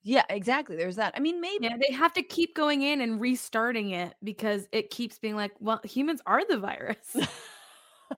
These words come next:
Speaker 2: Like, he, he thinks that computers are going to be, like, truth machines and be like, "Wait a minute, humans are part of the integral system." No, it's gonna be like, "If humans continue, I won't exist.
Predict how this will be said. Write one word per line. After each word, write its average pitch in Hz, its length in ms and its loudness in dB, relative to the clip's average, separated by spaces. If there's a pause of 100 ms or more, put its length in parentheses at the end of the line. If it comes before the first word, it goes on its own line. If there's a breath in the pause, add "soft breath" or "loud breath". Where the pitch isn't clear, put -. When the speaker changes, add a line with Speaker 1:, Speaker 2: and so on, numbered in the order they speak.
(320)
Speaker 2:
Like, 359 140 0
he, 427 140 12 (140)
he 415 320 4 (160)
thinks 415 320 -4
that 359 220 -2
computers 311 800 -4 (400 loud breath)
are 277 100 4
going 269 320 -4
to 262 100 -8
be, 233 240 -12
like, 240 280 -4
truth 269 360 -6
machines 294 440 -6
and 262 100 -4
be 254 100 -6
like, 254 220 -6
"Wait 277 180 -2
a 220 60 -4
minute, 180 320 -6 (540)
humans 311 420 -2 (140)
are 285 340 -2 (100)
part 202 240 -10
of 185 120 -10
the 180 120 -8
integral 226 680 -8
system." 196 720 -8 (280)
No, 392 300 2
it's 285 120 -4
gonna 294 160 -4
be 294 100 -2
like, 294 280 -2 (600)
"If 330 160 4
humans 349 400 0
continue, 302 540 0 (120)
I 254 180 2
won't 269 240 0
exist. 190 640 -8